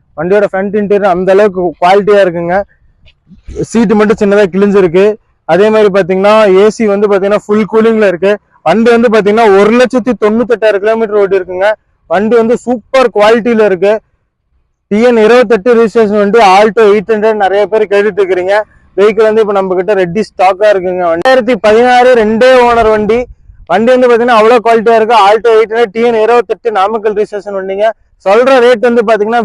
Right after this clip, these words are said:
வெறும் ரெண்டு லட்சத்தி பதினஞ்சாயிரம் தாங்க சொல்றோம். இதுவும் ஃபிக்ஸ்டு பிரைஸ் கிடையாது, நெகோஷியபிள் இருக்கு. நேர்ல வாங்க, பெஸ்ட் பிரைஸா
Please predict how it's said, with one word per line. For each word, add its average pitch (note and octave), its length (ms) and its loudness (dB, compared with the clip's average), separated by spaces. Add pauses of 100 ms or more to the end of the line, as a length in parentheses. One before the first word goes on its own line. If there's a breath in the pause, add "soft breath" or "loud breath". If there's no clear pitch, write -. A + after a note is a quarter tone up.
(140)
வெறும் A#3 380 2
ரெண்டு A3 280 -2
லட்சத்தி A#3 320 -6 (100)
பதினஞ்சாயிரம் G#3+ 580 -2
தாங்க A3+ 240 -4
சொல்றோம். G3 300 -4 (320)
இதுவும் A#3+ 260 0
ஃபிக்ஸ்டு A#3+ 360 -2
பிரைஸ் B3 220 0
கிடையாது, G#3+ 300 2 (440)
நெகோஷியபிள் A#3 520 2
இருக்கு. A3 180 -2 (120)
நேர்ல B3 300 0
வாங்க, A3+ 140 -2 (120)
பெஸ்ட் - 160 -4
பிரைஸா A3 240 -2